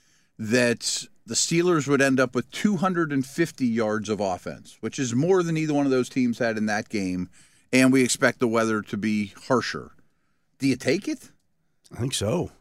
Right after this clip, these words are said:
Speaker 1: I mean, two fifty is not much to ask for in the N F L world. You know, I mean, how many, I should know this too, but how,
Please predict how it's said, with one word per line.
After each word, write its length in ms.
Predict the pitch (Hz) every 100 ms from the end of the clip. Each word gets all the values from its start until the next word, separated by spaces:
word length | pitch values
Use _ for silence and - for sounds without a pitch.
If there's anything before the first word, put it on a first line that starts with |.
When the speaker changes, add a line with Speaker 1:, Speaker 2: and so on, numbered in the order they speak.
| -
Speaker 1:
I 80 |
mean, 140 | 123 107
two 180 | - 262
fifty 320 | 240 330 180
is 100 | 131
not 160 | 180 139
much 220 | 160 -
to 80 | 147
ask 180 | - -
for 200 | 117 107
in 60 |
the 60 | 101
N 80 | 104
F 120 | 98
L 160 | 160 110
world. 340 | 85 76 80 -
You 160 | 120
know, 180 | 110 104
I 40 | 107 104
mean, 300 | 101 95 - _ _ _ _ - - -
how 80 | 170
many, 220 | 185 151 107 123 - -
I 60 |
should 160 | 135 120
know 120 | 104
this 120 | 92 -
too, 180 | 120
but 140 | 87
how, 100 | 95